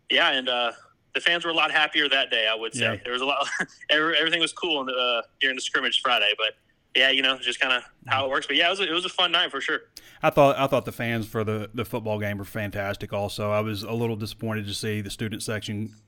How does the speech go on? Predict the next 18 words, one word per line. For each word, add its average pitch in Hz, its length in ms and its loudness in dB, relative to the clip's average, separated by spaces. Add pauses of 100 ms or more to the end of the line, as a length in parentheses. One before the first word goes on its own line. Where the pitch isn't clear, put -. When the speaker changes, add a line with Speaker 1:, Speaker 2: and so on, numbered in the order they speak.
(160)
Speaker 2:
you 117 100 -2
know, 101 240 -4
not 143 220 4
most 127 280 0
of 113 60 -4
the 98 60 -6
students, 110 260 -2
most 123 160 0
of - 40 -8
the - 60 -12
students 107 260 -6
are 104 40 -8
great, 101 320 -2
but 110 140 -6 (720)
there's 120 180 -2
a, 107 60 -6
just 117 200 -8
a, 107 100 -6